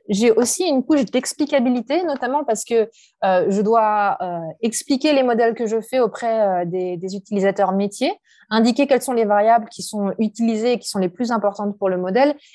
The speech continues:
et comment elles impactent la recommandation et le score, euh, de suspicion du modèle. Donc, je vois notamment ici dans l'impact des, l'impact des variables, aussi bien pour les modèles data robots que pour mon mod-,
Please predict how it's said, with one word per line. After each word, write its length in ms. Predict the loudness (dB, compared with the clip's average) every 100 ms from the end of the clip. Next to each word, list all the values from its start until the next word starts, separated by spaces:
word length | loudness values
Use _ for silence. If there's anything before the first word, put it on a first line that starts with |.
| -2
et 180 | 0
comment 400 | 2 2 4 4
elles 300 | 4 2 2
impactent 540 | 0 0 0 -2 -10 -20 _ _
la 120 | 0
recommandation 640 | 2 0 -4 -2 -2 -2 -2
et 40 |
le 120 | -2
score, 640 | -4 -2 2 4 2 -2 -6 _ _ -2
euh, 220 | 2 2
de 100 | 2
suspicion 520 | -2 -4 -6 -6 -2
du 100 | 0
modèle. 360 | 0 0 -2 -6 -14 _ _ _
Donc, 140 | 2
je 80 | 4
vois 120 | 4
notamment 440 | 4 2 -2 -2 -2
ici 320 | -4 -2 -2
dans 180 | 0 0
l'impact 560 | 0 -2 -2 -6 -4
des, 240 | -2 -2 0
l'impact 400 | -2 -2 -2 -2
des 160 | -2
variables, 480 | 0 0 0 0 -2 -6 _ _
aussi 260 | -4 -2 -2
bien 240 | -2 -2
pour 160 | -2 0
les 80 | 0
modèles 340 | 0 -2 -2
data 180 | -2 -2
robots 280 | -2 -4 -8
que 100 | -12
pour 180 | -10 -4
mon 140 | -2
mod-, 340 | 0 -2 -2